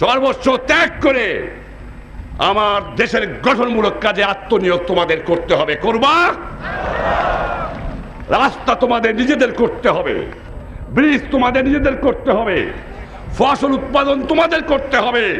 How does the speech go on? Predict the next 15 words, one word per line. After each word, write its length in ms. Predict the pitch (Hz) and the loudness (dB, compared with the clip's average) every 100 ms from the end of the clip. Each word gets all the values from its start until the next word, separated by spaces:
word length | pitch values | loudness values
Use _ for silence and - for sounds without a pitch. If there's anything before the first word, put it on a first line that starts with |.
| - - - - - - - | -4 -8 -12 -12 -12 -8 0
গ্রামে 320 | 233 247 254 | 2 4 2
গ্রামে 300 | 233 262 277 | 2 2 0
তোমাদের 360 | 269 302 320 330 - | 0 2 2 0 0
কাজ 140 | 302 277 - | 0 0 -2
করতে 240 | 269 - | 0 0
হবে, 260 | 233 247 233 175 - - - - - | 2 2 0 0 -4 -8 -14 -12 0
শান্তি 500 | 254 269 247 240 254 226 | 2 2 0 0 0 0
শৃঙ্খলা 520 | - 262 247 185 233 226 220 | 2 2 2 2 2 0 0
তোমাদের 340 | 233 233 226 214 | 0 2 2 0
এরিয়াতে 400 | 214 226 214 214 | 2 2 0 -2
তোমাদের 340 | 196 196 185 175 | 0 2 2 0
রাখতে 260 | 190 - 170 | -2 0 2
হবে। 160 | 160 156 196 | 2 0 0
করবা? 260 | 214 233 247 254 - - - - - - - - - - - - - - - - - - - - - | 0 0 0 -4 -10 -14 -18 -18 -16 -14 -10 -10 -8 -8 -8 -8 -10 -10 -12 -12 -14 -14 -16 -16 -6
আমি 140 | 147 | -2